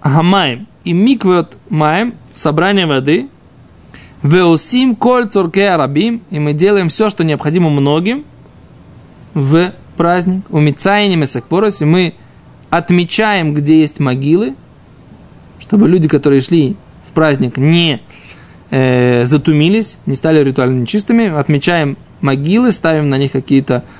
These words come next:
отметки, куда не ступать. В Йойцем афаля килаем. И выходят для того, чтобы сообщить про килаем. Что такое килаем? Это неправильные посадки, да, как неправильно сажать.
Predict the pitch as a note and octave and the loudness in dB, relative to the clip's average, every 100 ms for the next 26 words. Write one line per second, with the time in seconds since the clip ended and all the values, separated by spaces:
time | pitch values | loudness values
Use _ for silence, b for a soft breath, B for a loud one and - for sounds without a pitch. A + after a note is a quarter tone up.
0 | B - E3+ E3+ D3+ C#3 D3+ D3 C3 - | B -2 -2 0 0 0 2 0 0 -4
1 | C3 F3 C4+ - B B B B B - | 0 0 0 -6 B B B B B -2
2 | C#3 D#3 G#3+ B3+ A#3 G#3 - - F3+ G#3 | 0 2 2 0 0 -2 -4 -4 -2 -2
3 | G#3+ F#3+ F3+ E3+ D3+ B2 A#2 - E3 D3+ | -2 -2 -2 0 0 0 -2 -4 0 2
4 | D3 - A#3 A#3+ G3 D#3 - _ - D3 | 2 2 0 0 0 -2 -6 _ -10 -4
5 | C#3+ D3 D#3 G3+ G#3 E3 D3 - C#3 C3+ | -2 0 0 0 0 0 0 0 -2 -2
6 | - F#3+ D#3+ - E3+ D#3+ D#3 C3 B2 C#3+ | -4 -4 -4 -2 0 0 0 0 -2 -4
7 | - E3 D3+ C#3 - C3+ D#3 E3 C3 C#3+ | -6 -4 -2 -2 0 0 0 -2 -4 -6
8 | C#3 C3+ A#2+ B B B C#3+ C#3+ D#3+ F3 | -2 -2 -4 B B B -2 0 0 2
9 | D#3+ D3 C#3 C3+ C3 D#3 D3+ - F3+ D#3 | 2 0 0 -2 -2 -2 -2 -4 -4 -2
10 | F#3 F3+ D#3+ D#3 C#3 D#3 D3+ C#3 - C3 | -4 -4 -4 -2 0 0 0 -2 -2 0
11 | D#3 C#3 - | 0 0 -4